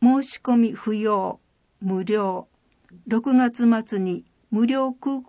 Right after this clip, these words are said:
ポン券を送付。実施期間であれば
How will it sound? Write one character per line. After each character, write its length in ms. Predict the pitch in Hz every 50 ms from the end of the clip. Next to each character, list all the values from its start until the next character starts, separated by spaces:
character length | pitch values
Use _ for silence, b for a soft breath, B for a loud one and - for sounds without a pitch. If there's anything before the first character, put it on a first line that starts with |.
| _ _ -
ポ 120 | 269 254 240
ン 80 | 226
券 360 | - - 202 180 185 175 170
を 160 | 151 147 - -
送 360 | - - 196 185 185 180 170
付。 260 | 170 - 185 165 - _ _ _ _ _ _ _ _ _ _ _ _ _ _ _ _ -
実 400 | 262 208 240 247 - - - 285
施 40 | 285
期 140 | - 262 254
間 260 | - 254 226 208 190
で 140 | 175 180 185
あ 100 | 180 185
れ 180 | 190 185 170
ば 220 | 165 165 160 -